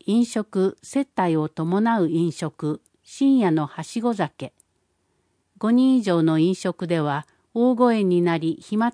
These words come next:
が飛びやすい。三、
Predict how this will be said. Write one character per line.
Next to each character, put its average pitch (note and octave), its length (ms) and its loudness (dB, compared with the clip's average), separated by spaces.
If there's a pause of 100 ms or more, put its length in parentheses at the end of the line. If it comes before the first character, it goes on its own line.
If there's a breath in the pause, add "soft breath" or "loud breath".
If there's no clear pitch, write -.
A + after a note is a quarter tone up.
が G#3+ 200 -2
飛 F#3 180 -8
び F3 80 -4
や E3 140 -2
す C#3+ 220 -12
い。 B2 180 -14 (1400)
三、 F#3+ 420 -2